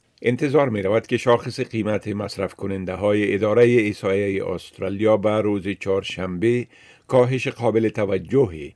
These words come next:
در تورم مجموعی نشان دهد که علت آن تخفیف‌های دولتی در مصرف برق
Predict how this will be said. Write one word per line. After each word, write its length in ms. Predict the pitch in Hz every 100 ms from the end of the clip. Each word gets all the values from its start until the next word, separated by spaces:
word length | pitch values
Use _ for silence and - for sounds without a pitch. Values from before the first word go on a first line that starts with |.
| -
در 280 | 123 135 -
تورم 720 | - 123 113 104 120 120 120 113
مجموعی 580 | 101 101 85 101 104 104
نشان 400 | 95 - 135 135
دهد 300 | 110 110 -
که 120 | 120
علت 380 | 120 123 127 110
آن 360 | 92 107 110 - - _ -
تخفیف‌های 560 | 117 139 127 131 120
دولتی 500 | 107 101 98 90 98
در 180 | 95 95
مصرف 580 | 92 92 101 113 113 -
برق 580 | 113 107 85 107 110